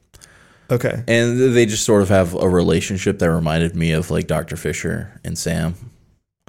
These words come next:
Speaker 1: Yeah. Well, and it's cool. That's actually an interesting comparison because, I mean, I haven't seen the movie. I'm sure it's great, but, like, <laughs>
Speaker 2: It's aight.
Speaker 1: it's aight.
Speaker 2: It's worth a
Speaker 1: But,
Speaker 2: watch.
Speaker 1: like, yeah,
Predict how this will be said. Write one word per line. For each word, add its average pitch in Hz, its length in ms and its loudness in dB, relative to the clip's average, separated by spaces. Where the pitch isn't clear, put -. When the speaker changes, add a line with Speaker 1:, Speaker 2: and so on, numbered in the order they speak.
Speaker 1:
Yeah. 131 500 2
Well, 226 260 6
and 208 320 4
it's 180 180 0
cool. 233 760 4
That's 151 240 4
actually 160 260 2
an 127 80 4
interesting 120 340 0
comparison 110 800 0
because, 107 500 0
I 123 60 4
mean, 120 120 4
I 113 40 4
haven't 131 200 2
seen 120 160 2
the 107 60 2
movie. 98 420 -2
I'm 113 80 -2
sure 113 140 0
it's 98 100 -2
great, 95 360 -4
but, 113 220 4
like, 110 340 0
<laughs> - 40 0
Speaker 2:
It's 180 120 -2
aight. 101 340 2
Speaker 1:
it's - 140 2
aight. 101 320 2
Speaker 2:
It's 202 120 2
worth 175 120 4
a 110 60 4
Speaker 1:
But, 107 80 6
Speaker 2:
watch. 143 80 8
Speaker 1:
like, 143 220 4
yeah, 156 500 6